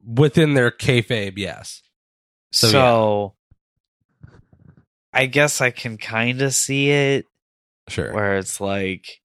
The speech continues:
Speaker 2: if you're telling these kids that these people are out here battling each other, you're gonna say, "Oh, well, I can go out and battle because obviously they're showing up the next week. Fine."
Speaker 1: Yeah, but also the punt and the curb stomp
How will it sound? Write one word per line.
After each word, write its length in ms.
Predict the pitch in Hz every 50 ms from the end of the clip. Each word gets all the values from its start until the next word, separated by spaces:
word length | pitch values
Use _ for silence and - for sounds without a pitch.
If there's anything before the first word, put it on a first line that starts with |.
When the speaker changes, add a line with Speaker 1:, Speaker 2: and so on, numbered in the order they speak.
| _ _ _ _ _ _ _ _ _ _ _ _ _ _ _ _ _ _ _ _
Speaker 2:
if 120 | - 117 123
you're 100 | 135 135
telling 360 | - - 147 139 139 135 123
these 220 | 117 110 107 98 -
kids 420 | - - 120 117 113 101 - -
that 160 | - 101 90
these 220 | - 107 104 98 -
people 300 | - 113 110 98 101 95
are 120 | 90 - -
out 180 | 101 101 95
here 500 | 87 98 98 95 95 95 92 92 90 - _ _ _
battling 440 | - 98 98 98 101 98 95 92 92
each 240 | 92 92 92 - 104
other, 460 | 95 90 92 87 71 69 78 92 _ _ _ _
you're 120 | 101 101
gonna 240 | 98 104 101 92 95
say, 280 | - - - 98 92 -
"Oh, 260 | - - 151 151 98 85 85
well, 100 | 87 82
I 180 | 76 98 110 131
can 240 | 131 - 101 92 85
go 380 | 95 95 90 85 87 85 - _ _ _
out 300 | - 98 98 90 - -
and 160 | - 92 92 87
battle 360 | 98 98 87 85 82 78 73
because 460 | 60 - 92 95 - 107 98 90 90 -
obviously 560 | - - 101 104 110 107 107 - - 107 104 104
they're 200 | 101 107 107 113
showing 380 | 113 - - 110 110 107 107 107
up 160 | 107 104 -
the 80 | 101
next 320 | 104 107 107 107 - - -
week. 320 | 85 110 117 110 - - _
Fine." 800 | - - - - 98 104 110 113 101 90 85 95 101 113 120 - _ _ _ _ _ _ _ _ _ _ - - - - - _ _
Speaker 1:
Yeah, 180 | - 202 220 214
but 140 | 175 190 185
also 300 | 190 214 - - 214 175
the 100 | 127 117
punt 380 | - - - - 147 151 -
and 120 | 127 117 110
the 40 | -
curb 300 | - - 120 123 123 -
stomp 400 | - - 110 104 101 98 -